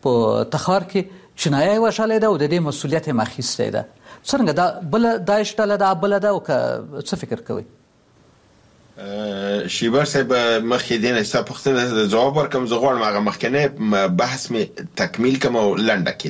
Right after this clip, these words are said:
Speaker 2: تکمیل کړم.
Speaker 1: مهرباني.
Speaker 2: چې ځکه ستاسو پوښتنه باید
Speaker 1: م.
Speaker 2: پوره ځواب شي. دغه د قطر په موضوع چې ما اشاره وکړه، دا د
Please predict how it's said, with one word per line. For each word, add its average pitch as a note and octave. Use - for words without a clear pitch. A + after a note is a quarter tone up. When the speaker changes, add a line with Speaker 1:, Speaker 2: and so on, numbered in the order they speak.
Speaker 2:
تکمیل -
کړم. -
Speaker 1:
مهرباني. A2+
Speaker 2:
چې -
ځکه C3+
ستاسو A#2+
پوښتنه C#3+
باید F#2
Speaker 1:
م. B2
Speaker 2:
پوره G#2+
ځواب E2
شي. -
دغه C#3+
د D3+
قطر F#3+
په C#3+
موضوع B2+
چې -
ما B2
اشاره G2+
وکړه، G#2
دا F3+
د F3+